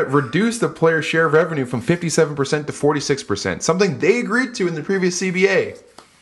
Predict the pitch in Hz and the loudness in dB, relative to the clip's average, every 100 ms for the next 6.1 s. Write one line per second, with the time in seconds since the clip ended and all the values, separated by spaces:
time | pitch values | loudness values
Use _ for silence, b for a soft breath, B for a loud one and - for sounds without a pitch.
0 | B B - 127 139 143 127 131 160 190 | B B -4 0 2 2 4 4 4 2
1 | 190 185 180 208 127 95 - B B 190 | 0 0 2 2 2 -4 -16 B B -14
2 | - 123 123 156 185 190 185 185 170 214 | 0 2 4 2 2 0 2 2 4 2
3 | 214 160 147 143 120 143 135 123 98 147 | 2 0 0 0 -2 -2 -2 0 2 2
4 | 151 143 151 135 127 135 113 110 - 127 | 2 -4 -4 -2 0 0 2 0 0 0
5 | 113 117 - 110 101 98 92 92 90 73 | 0 -2 -2 -2 -2 -2 0 0 0 -4
6 | 57 | -8